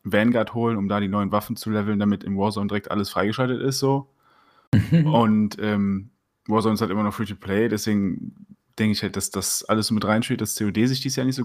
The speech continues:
Speaker 1: nicht so gut für ihre Verhältnisse verkauft hat.
Speaker 2: Mhm.
Speaker 1: Aber Battlefield ist halt einfach,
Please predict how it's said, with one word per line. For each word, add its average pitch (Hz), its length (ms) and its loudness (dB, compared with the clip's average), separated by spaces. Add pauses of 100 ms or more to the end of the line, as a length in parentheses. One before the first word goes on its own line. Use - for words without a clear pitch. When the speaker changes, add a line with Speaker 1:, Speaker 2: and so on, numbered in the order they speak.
(160)
Speaker 1:
nicht 113 160 0
so 104 140 -4
gut 143 340 0
für - 120 -6
ihre 127 200 0
Verhältnisse 135 340 -2
verkauft 135 340 -4
hat. 151 200 -6 (240)
Speaker 2:
Mhm. 104 260 0 (320)
Speaker 1:
Aber 104 680 2
Battlefield 98 460 -8
ist - 180 -10
halt 90 180 -14
einfach, - 500 -12